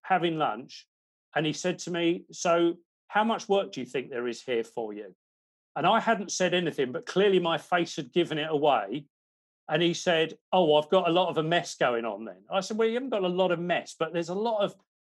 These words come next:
lot of places I could just tighten a screw here. I could tidy a process for you." But I said, "We can't change everything overnight. We've just got to slowly, slowly work on things."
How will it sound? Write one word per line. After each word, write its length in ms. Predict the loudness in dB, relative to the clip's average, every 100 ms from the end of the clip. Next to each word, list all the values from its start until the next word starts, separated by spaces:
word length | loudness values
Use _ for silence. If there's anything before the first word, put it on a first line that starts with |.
| _
lot 200 | 0 0
of 120 | 0 -2
places 460 | 0 0 0 -6
I 120 | -6
could 200 | -6 -10 -10
just 420 | -4 -4 -4 -14 -8
tighten 400 | 0 0 0 -6
a 40 |
screw 360 | -6 -2 0 2
here. 220 | 0 -2
I 60 | -4
could 200 | -8 -12
tidy 380 | -4 -2 0 -2
a 60 |
process 500 | -2 -2 -2 -6 -14
for 240 | -12 -14 -12
you." 220 | -14 -16 _ _ _ _
But 120 | 2
I 20 | 2
said, 240 | 4 0
"We 120 | 0
can't 380 | -2 -2 -2 -6
change 320 | -4 -2 0
everything 320 | -2 -2 -2
overnight. 720 | -2 -2 -2 -4 -6 -6 -8 -10 _ _ _ _
We've 140 | -4 -2
just 220 | -4 0
got 120 | 0
to 80 | 0
slowly, 600 | -6 -2 2 4 2 -2
slowly 400 | -4 -4 -2 -2
work 300 | -2 -4 -6
on 100 | -14
things." 260 | -18 -20